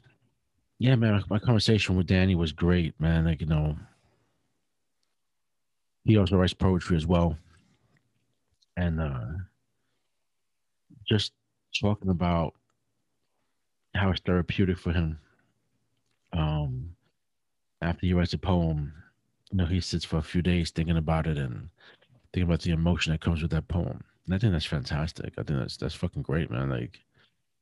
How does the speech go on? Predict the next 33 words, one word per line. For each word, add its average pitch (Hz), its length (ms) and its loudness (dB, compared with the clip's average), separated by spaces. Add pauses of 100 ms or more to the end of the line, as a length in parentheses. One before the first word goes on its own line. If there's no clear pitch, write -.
(560)
I 82 60 0
write 87 140 2
my 85 100 2
poems, 87 680 0 (880)
you 107 100 -2
know, 73 300 -2 (520)
I 95 140 -2
dwell 82 320 0
on 90 80 2
them 85 140 0
as 76 120 -2
well. 82 360 -2 (640)
And 85 400 0
because 90 160 0
it's 85 100 -4
coming 92 240 -2
from 87 160 0
a 85 40 4
raw 82 200 2
place, 85 520 -4 (400)
it's - 100 -4
coming 98 160 0
from 110 140 -2
a 92 80 0
place 98 280 -2
that 82 260 -2 (2000)
I 85 100 0
never 90 280 2
really 85 200 0
thought 85 300 2
I, 78 240 0
I - 80 -6
would 76 180 -6